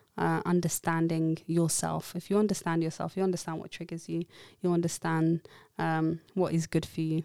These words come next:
what isn't good for you, what you should try and avoid, uh, what may bring up, um, uh,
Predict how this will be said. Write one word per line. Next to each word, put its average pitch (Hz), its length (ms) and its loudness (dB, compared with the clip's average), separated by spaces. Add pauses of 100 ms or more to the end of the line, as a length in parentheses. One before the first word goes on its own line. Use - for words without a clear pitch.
what 170 160 2
isn't 165 240 2
good 165 200 -4
for - 60 -8
you, 160 180 -2
what 165 120 -2
you 175 60 -2
should 170 240 -4
try 165 220 -2
and 165 120 2
avoid, 165 420 -6 (440)
uh, 165 180 2
what 175 240 2
may 170 220 6
bring 165 400 4
up, - 360 -2
um, 165 480 2 (720)
uh, - 60 -12